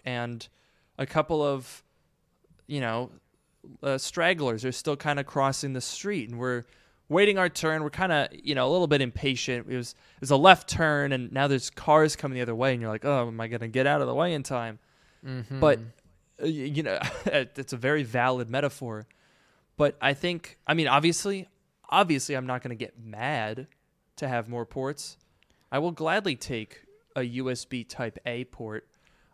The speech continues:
Speaker 1: Uh, I don't use them as much as I used to, but when I do use them, like, for example, right now I have a dongle plugged in to plug in my U S B capture card. So if there was a U S B Type A port, that wouldn't be an issue, but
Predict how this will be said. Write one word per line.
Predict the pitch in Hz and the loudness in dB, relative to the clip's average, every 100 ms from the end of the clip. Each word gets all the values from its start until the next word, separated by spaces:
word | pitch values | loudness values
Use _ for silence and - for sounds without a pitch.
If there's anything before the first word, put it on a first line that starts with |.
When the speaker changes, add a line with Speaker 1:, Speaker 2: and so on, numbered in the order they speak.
| - | -12
Speaker 1:
Uh, | - - | -10 -4
I | 127 | -2
don't | 151 - | -2 -4
use | 123 147 143 | -6 -4 -4
them | 135 | -6
as | 123 | -6
much | 135 127 | -6 -6
as | 120 | -4
I | 117 | -4
used | 104 143 196 - | -4 -6 -6 -8
to, | 208 202 | -8 -8
but | 147 117 139 143 - | -8 0 0 0 -6
when | 131 131 | -8 -6
I | 117 | -6
do | 113 190 233 | -2 0 2
use | 160 131 | 0 0
them, | 147 160 190 - _ _ - | -2 -4 -8 -16 _ _ -2
like, | 127 120 | 0 0
for | 190 | -2
example, | 190 233 180 123 | 0 -2 0 2
right | 156 185 | 2 2
now | 196 117 | 2 2
I | 139 | 0
have | 160 | 0
a | 151 | -4
dongle | 127 143 170 139 110 | -2 -2 -2 -4 -4
plugged | 135 123 120 | -4 -4 -4
in | 113 | -6
to | 127 | -8
plug | 113 131 127 | -6 -6 -4
in | 123 | -6
my | 120 | -6
U | 117 120 | -6 -6
S | 117 | -8
B | 120 | -14
capture | - 127 123 - | -6 -6 -6 -10
card. | - - - | -16 -18 -14
So | - 131 113 110 _ _ _ _ _ _ - | -6 -2 -2 -4 _ _ _ _ _ _ -8
if | 135 | -6
there | - 135 | 0 2
was | 131 139 131 | 2 2 2
a | |
U | 127 120 135 | -2 -4 -6
S | - | -6
B | 131 | -8
Type | - 123 117 - | -6 -4 -4 -4
A | 120 | -6
port, | 113 - 147 - | -8 -6 -6 -6
that | 117 117 | -6 -4
wouldn't | 123 113 | -4 -8
be | 117 | -8
an | 113 - | -6 -4
issue, | 147 - 110 | -4 -4 -8
but | 107 120 110 | -8 -6 -6